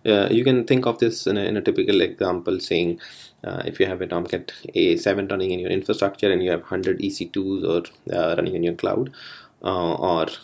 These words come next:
on-prem solution, um, um, uh, what, what, what, what, what, what the idea of rolling update is, we'll just update ten of the, um, instances or ten of the services or ten of the, um, Tomcat service to be, um,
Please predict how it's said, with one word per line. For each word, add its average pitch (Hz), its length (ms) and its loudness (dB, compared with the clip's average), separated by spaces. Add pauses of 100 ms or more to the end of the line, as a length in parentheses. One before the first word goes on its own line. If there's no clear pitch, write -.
(380)
on-prem 95 380 -2
solution, 135 480 0 (140)
um, 85 360 0 (460)
um, - 360 0 (720)
uh, 98 200 2
what, 95 200 2
what, 113 160 4
what, 110 240 4
what, 104 180 2 (240)
what, 104 200 -2 (120)
what 104 140 -2
the 87 60 6
idea 135 260 6
of - 80 2
rolling 104 180 4
update 87 320 2
is, 90 160 2 (400)
we'll 110 140 2
just 131 220 4
update 104 420 4 (420)
ten 117 220 6
of 110 240 2
the, 104 260 2 (240)
um, 85 480 -2 (220)
instances 92 540 -4
or 92 80 0
ten 113 180 4
of 107 120 2
the 95 100 0
services 90 500 -4
or 92 80 -2
ten 113 180 2
of 104 120 2
the, 95 200 0 (440)
um, 82 500 -2
Tomcat 98 320 -2
service 95 360 -4
to 90 120 0
be, 87 320 -4 (120)
um, - 460 -4